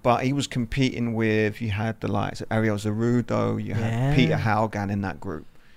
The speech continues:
Speaker 1: And he was probably, I mean, he wasn't a sure pick
Speaker 2: Mm-hmm.
Speaker 1: to even make the squad.
Speaker 2: Yeah.
Speaker 1: So you've got that to contend with. Then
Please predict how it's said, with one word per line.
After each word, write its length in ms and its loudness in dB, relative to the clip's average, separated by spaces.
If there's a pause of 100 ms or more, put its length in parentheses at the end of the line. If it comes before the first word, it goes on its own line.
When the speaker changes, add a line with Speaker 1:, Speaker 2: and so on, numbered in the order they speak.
(520)
Speaker 1:
And 260 2
he 400 -2
was 300 -4
probably, 1120 2 (320)
I 60 -6
mean, 140 2
he 60 -2
wasn't 380 0
a 40 -4
sure 420 2
pick 560 -4 (200)
Speaker 2:
Mm-hmm. 220 0 (160)
Speaker 1:
to 240 2
even 260 0
make 200 0
the 100 -4
squad. 380 -2 (200)
Speaker 2:
Yeah. 220 -10 (880)
Speaker 1:
So 320 2
you've 260 -2
got 420 0 (1700)
that 140 -2
to 80 -14
contend 460 0
with. 240 -10 (460)
Then 520 0